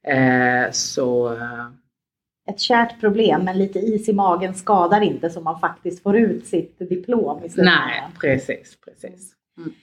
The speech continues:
Speaker 2: Vart kan man jobba om man har blivit socialpedagog?
Speaker 1: Alltså, det är ganska vanligt att, eh, de idag får jobb på skolor runt om.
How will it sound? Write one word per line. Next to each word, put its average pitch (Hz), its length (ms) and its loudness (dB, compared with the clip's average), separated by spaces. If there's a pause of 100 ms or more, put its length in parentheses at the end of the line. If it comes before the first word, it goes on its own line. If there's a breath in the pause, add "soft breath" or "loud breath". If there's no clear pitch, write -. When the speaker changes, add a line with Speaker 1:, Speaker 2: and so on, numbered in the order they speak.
(380 loud breath)
Speaker 2:
Vart 311 240 0
kan 320 120 0
man 302 160 0
jobba 320 320 0
om 349 80 -4
man 240 120 -4
har 220 60 -4
blivit 214 340 -8
socialpedagog? - 840 -12 (1040 soft breath)
Speaker 1:
Alltså, 208 260 2
det - 200 -4
är 262 160 4
ganska 233 380 0
vanligt 165 380 -4
att, 131 340 -6
eh, 135 240 0
de 135 320 4
idag 127 300 0
får 131 140 -6
jobb 131 200 0
på 117 80 -12
skolor 120 1000 -8
runt 139 340 -4
om. 202 640 0